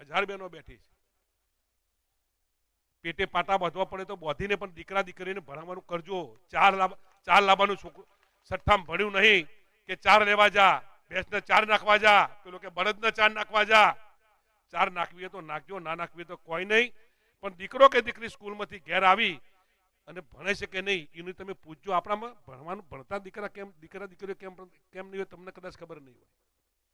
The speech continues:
આપણા ગામનું વાતાવરણ આપણા દીકરા દીકરીઓને ભણવા દેતું નથી. મારી વાતને સમજજો. આપણા મોહલ્લાનું વાતાવરણ આપણને,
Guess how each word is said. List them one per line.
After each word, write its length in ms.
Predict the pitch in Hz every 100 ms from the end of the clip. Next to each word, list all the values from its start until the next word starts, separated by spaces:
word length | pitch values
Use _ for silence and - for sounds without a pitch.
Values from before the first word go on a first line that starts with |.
| _ _ _ _ _ _ _ _ _ _ _ -
આપણા 240 | 175 247
ગામનું 300 | 247 233 262
વાતાવરણ 400 | 208 185 233 254
આપણા 200 | 240 247
દીકરા 300 | 208 208 233
દીકરીઓને 380 | 226 - 214 233
ભણવા 300 | 170 156 180
દેતું 280 | 175 160 135
નથી. 200 | 120 - _ _ _ _ _
મારી 140 | 156
વાતને 220 | 180 175 185
સમજજો. 500 | 170 196 196 151 98 _ _ _ _ _ _ _ _ _
આપણા 260 | 170 190 254
મોહલ્લાનું 480 | 226 233 254 262 262
વાતાવરણ 380 | 226 247 254 254
આપણને, 500 | 233 247 254 277